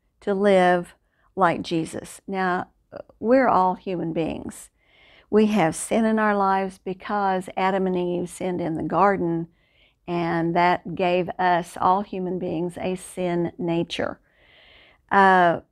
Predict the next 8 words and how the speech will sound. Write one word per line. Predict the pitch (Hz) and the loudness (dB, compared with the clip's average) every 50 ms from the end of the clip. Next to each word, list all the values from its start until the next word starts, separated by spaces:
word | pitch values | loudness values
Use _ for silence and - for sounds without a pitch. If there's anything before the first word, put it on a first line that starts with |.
| _ _ _ _ _ _ _ _ _ _ _ _ _ _ _ - | _ _ _ _ _ _ _ _ _ _ _ _ _ _ _ -8
we | - 202 247 269 277 | 0 2 4 4 4
do | 254 269 262 262 262 | 4 4 2 0 0
things | 269 - 254 247 247 247 247 240 240 - - - 233 | -2 -2 -2 0 2 2 0 0 -2 -6 -14 -14 -12
wrong | 202 202 220 220 226 233 233 233 - - | -8 -4 -2 0 0 0 0 -2 0 2
all | 208 220 226 220 | 2 2 2 0
the | 202 208 | -2 -6
time | - - - 247 262 277 254 202 165 160 160 165 170 180 185 - _ _ _ _ _ _ _ _ _ | -8 -8 -4 -2 0 0 2 2 2 2 2 2 0 0 -2 -6 _ _ _ _ _ _ _ _ _
unless | 202 196 196 196 196 196 208 233 269 285 262 196 175 185 185 - - - - | -4 -2 -2 0 0 0 0 2 2 4 4 4 4 2 -2 -6 -14 -20 -20